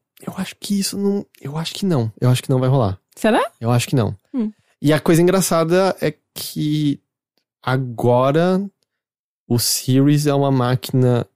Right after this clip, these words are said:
Speaker 1: de retrocompatibilidade de PlayStation dois e o PlayStation cinco não é.
Speaker 2: <laughs> Não, essa é a parte mais irônica. Eu acho que a Sony tem que ir lá e mostrar quem é que manda e deixar
Speaker 1: <laughs>
Speaker 2: tudo retrocompatível de novo.
Speaker 1: Mas é, é que, assim, é só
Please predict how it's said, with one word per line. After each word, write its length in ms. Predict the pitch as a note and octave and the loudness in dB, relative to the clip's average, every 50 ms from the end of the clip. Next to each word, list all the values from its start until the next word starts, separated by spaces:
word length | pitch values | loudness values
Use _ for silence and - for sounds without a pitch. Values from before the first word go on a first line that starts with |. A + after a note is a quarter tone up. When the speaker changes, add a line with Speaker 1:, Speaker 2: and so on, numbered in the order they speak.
| _ _ _ _ _ _ _ _ - | _ _ _ _ _ _ _ _ -6
Speaker 1:
de 100 | - B2 | -2 0
retrocompatibilidade 1000 | B2+ C3 - - C3 - - C3 - C3+ C3 - B2+ B2 B2 A#2+ A#2+ A#2 A#2 A#2+ | 0 0 0 -4 -8 -8 -6 -4 -2 -2 -2 -2 -2 -4 -2 -2 0 0 0 0
de 80 | C3 | -2
PlayStation 640 | B2+ - B2+ A#2+ - - C3 B2 - - B2 A#2 A2+ | -2 0 0 0 0 0 -2 -2 0 0 0 0 0
dois 400 | G#2 G#2+ A2 A#2+ C3 B2+ A2+ A2 | 2 2 2 2 2 2 0 0
e 40 | A2+ | -2
o 60 | A2 | 0
PlayStation 420 | A2 A#2+ A2 - A#2+ A2 - A2+ | 0 0 0 0 0 0 0 0
cinco 300 | G2+ - - A#2+ G#2+ - | 0 0 0 -2 0 2
não 180 | A#2+ A2 G#2 G#2+ | 2 2 4 4
é. 180 | A2+ A#2 - C#4+ | 4 4 2 2
Speaker 2:
<laughs> 100 | - - D4+ - - D#4 - - - - G#4 C#5+ C#5+ A4+ - - | 0 -2 -2 -2 0 -2 -2 -2 -2 0 0 2 2 2 2 4
Não, 80 | B3 A#3+ | 4 4
essa 200 | A#3 B3 A#3+ C#4 | 6 6 4 4
é 40 | |
a 20 | C4 | 2
parte 240 | C#4+ C#4 B3 - C4+ | 2 2 2 4 4
mais 180 | C4+ C4+ C4 | 4 4 4
irônica. 400 | D4 D4 C4 A3+ G#3 G3+ G3+ - | 2 4 4 4 4 4 4 4
Eu 60 | A3 | 2
acho 180 | G#3 G#3+ G#3 - | 2 2 2 0
que 60 | - | 0
a 40 | A3+ | 0
Sony 320 | G3 - C#4 B3+ B3+ C4 | 2 2 4 4 4 4
tem 200 | - - C4+ C4 | 4 4 4 2
que 140 | B3 - C#4 | 4 4 4
ir 40 | B3 | 4
lá 340 | A3+ A#3+ C4 C4+ D4 D#4 D4+ - - - - - | 4 4 4 4 4 2 0 -2 -6 -8 -2 2
e 60 | D#4 | 4
mostrar 540 | C#4 C#4 C#4 C4 - - - D4+ D4+ D4+ - | 4 6 4 2 2 0 2 2 4 4 4
quem 140 | - D#4 | 2 2
é 20 | C4+ | 2
que 100 | - C#4 | 4 4
manda 420 | B3+ B3 C4+ D4 D4+ D4+ C#4+ D4+ D#4 D#4 - | 4 6 6 4 4 4 4 6 6 6 6
e 100 | D4 A#3 | 4 4
deixar 380 | A#3 C4+ C#4 D3+ - D4+ - - | 4 4 4 6 6 4 2 2
Speaker 1:
<laughs> 140 | - _ | -2 _
Speaker 2:
tudo 240 | - F4+ E4+ D4+ E4+ | 0 2 4 4 4
retrocompatível 840 | F#4 F#4 F4 E4+ D#4 D4 D4+ D4+ - D#4 C#4+ - - G#3+ F3 E3 F3+ | 4 4 4 2 2 2 2 2 2 0 0 0 2 0 2 2 4
de 120 | F#3 F#3 | 4 4
novo. 200 | F#3 F3+ D#3+ D3 - - - - F#3 C#3 | 4 2 2 0 -4 -8 -12 -8 -2 2
Speaker 1:
Mas 120 | A#3 B3+ | 4 4
é, 200 | D4 C#4+ D#4 C4 C4+ | 4 4 4 2 2
é 20 | |
que, 120 | - - C4 | 2 2 0
assim, 240 | - - G3+ E3 | 2 2 2 2
é 100 | - E3+ | 4 2
só 220 | D#3+ - - G3+ | 2 2 2 2